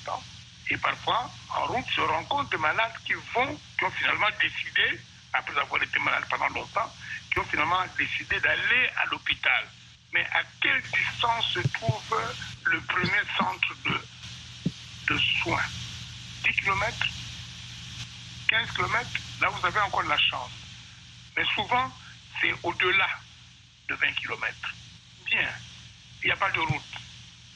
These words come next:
il n'y a pas de moyen, de bons moyens de transport. Oh là là, j'ai rencontré beaucoup de malades qui étaient transportés à l'hôpital sur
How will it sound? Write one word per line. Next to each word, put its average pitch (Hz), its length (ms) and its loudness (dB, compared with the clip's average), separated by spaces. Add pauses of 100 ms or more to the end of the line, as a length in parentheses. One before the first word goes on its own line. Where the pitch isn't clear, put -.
il - 40 -16
n'y 160 60 4
a 156 40 0
pas 202 140 2
de 185 80 2
moyen, 165 260 0
de 156 60 2
bons 196 220 4
moyens 165 260 4
de - 60 -2
transport. 139 540 0 (800)
Oh 208 100 2
là - 160 4
là, - 320 0 (840)
j'ai 180 160 4
rencontré 156 500 2 (100)
beaucoup 156 280 -4 (580)
de - 60 -4
malades 151 360 2 (100)
qui - 80 2
étaient - 160 2
transportés 151 540 0
à 180 60 2
l'hôpital 175 500 0 (360)
sur 180 220 4